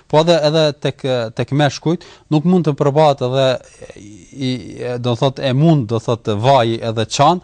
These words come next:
atëherë nuk do thot ai se ka rënë nga sprova apo nuk, nuk ka bë durim, nuk ka bë sabër, si themi ne. Për arsye se çështja e durimit,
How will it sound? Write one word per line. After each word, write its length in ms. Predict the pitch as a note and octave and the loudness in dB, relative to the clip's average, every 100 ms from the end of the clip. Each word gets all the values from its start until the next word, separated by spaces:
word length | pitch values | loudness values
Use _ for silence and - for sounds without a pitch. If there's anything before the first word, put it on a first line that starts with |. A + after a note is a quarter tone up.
| - - _ | -10 -20 _
atëherë 340 | B2+ F3+ E3 | -2 0 0
nuk 140 | D#3 C3+ | 0 -2
do 100 | D3 | 0
thot 240 | F#3 - - - | -2 -4 -10 -2
ai 260 | D#3+ D#3+ | 0 0
se 240 | - D3+ C#3 - | 0 0 0 -2
ka 200 | C3+ C3+ | 2 4
rënë 220 | D#3+ C#3 | 4 2
nga 100 | B2+ | -2
sprova 460 | - D#3 C#3+ C3 B2 | -2 0 2 2 0
apo 200 | - C3 | 0 0
nuk, 260 | D3+ D#3 - | 2 0 -2
nuk 260 | C#3+ D3+ D#3 | 0 0 2
ka 140 | D3 C3+ | 0 4
bë 180 | E3 C#3+ - _ | 2 2 -4 _
durim, 460 | A#2+ D3 D#3+ A#2+ A#2 | -2 2 2 2 -2
nuk 140 | C3 | 0
ka 120 | C#3+ C3+ | 0 2
bë 140 | D3 | 0
sabër, 380 | - D#3 C3 A2+ | 2 2 2 -4
si 140 | C3+ A#2 | -6 -4
themi 300 | C3 A2+ G#2 | -4 -2 -4
ne. 140 | F2+ - - _ | -6 -10 -20 _
Për 160 | B2+ C#3 | 0 2
arsye 300 | C3+ - F#3+ | 2 0 -4
se 100 | - | -4
çështja 460 | D3+ - F3 F3 D3 C#3+ | -4 -2 -2 -2 -2 0
e 60 | B2+ | 0
durimit, 640 | A#2 D3 F#3+ D#3 A2+ | 0 2 2 2 -2